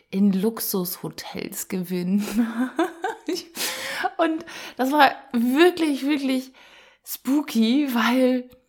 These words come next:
ich dachte, „Ah, ich weiß nicht, kann ich da gewinnen oder kann ich da nicht gewinnen?“ Doch als es denn losging mit dieser Verlosung,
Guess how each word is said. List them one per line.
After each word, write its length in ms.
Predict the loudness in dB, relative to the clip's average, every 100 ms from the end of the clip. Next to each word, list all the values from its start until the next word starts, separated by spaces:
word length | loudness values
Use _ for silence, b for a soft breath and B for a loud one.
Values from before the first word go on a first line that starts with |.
| _ _ _ _ _ _ -20 -20 _
ich 120 | -10
dachte, 300 | -6 -8 -6
„Ah, 760 | -6 -4 -2 0 0 0 -2 -4
ich 120 | -8
weiß 300 | -10 -8 -4
nicht, 200 | -4 -4
kann 140 | -8
ich 100 | -10
da 120 | -10 -10
gewinnen 520 | -6 -2 2 2 2
oder 180 | -2 -8
kann 140 | -10
ich 80 | -10
da 120 | -4
nicht 260 | -2 -2 -4
gewinnen?“ 540 | -2 0 2 0 -2 B B B B B B B B B B B _ _
Doch 160 | -2 6
als 200 | 6 6
es 120 | 2
denn 180 | 4 6
losging 720 | 6 6 4 2 0 4 4
mit 140 | 2
dieser 260 | 0 -2 -2
Verlosung, 1300 | 0 0 2 2 2 0 -2 -4 -2 -2 -2 -6